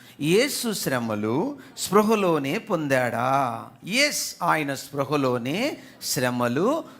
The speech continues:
పొందాడు. ఇప్పుడు అప్లికేషన్, అన్వయింపు. మనం ఏమి నేర్చుకోవాలి ఈ పాఠంలో?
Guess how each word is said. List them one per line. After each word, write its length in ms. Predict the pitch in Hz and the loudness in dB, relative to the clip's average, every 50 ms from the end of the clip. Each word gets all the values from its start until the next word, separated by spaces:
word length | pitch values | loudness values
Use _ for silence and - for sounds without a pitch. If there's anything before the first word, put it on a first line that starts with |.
| - - - | -8 -2 2
పొందాడు. 520 | 196 185 156 123 113 107 101 - - - | 2 2 2 0 -6 -8 -8 -8 -8 -6
ఇప్పుడు 260 | 247 220 - 254 226 175 | -6 -6 -2 0 2 2
అప్లికేషన్, 640 | 135 - 151 135 131 - 120 98 85 - - 104 90 - _ - | 2 0 -2 -4 -4 -4 -6 -6 -6 -8 -10 -12 -14 -6 _ 0
అన్వయింపు. 560 | 160 185 180 165 151 127 120 110 98 - 123 | 0 2 2 0 -2 -2 -4 -10 -12 -14 -10
మనం 300 | 131 123 165 240 285 294 | -6 -2 0 0 0 0
ఏమి 140 | 285 277 262 | -2 -2 -2
నేర్చుకోవాలి 640 | 220 185 175 131 - - - 170 156 156 151 135 | -2 -2 -4 -4 -6 -8 -4 -2 -2 0 0 -2
ఈ 40 | 131 | -2
పాఠంలో? 560 | 117 - 127 110 110 - 110 104 101 104 101 | -4 -2 -2 -2 -2 -4 -8 -10 -10 -12 -14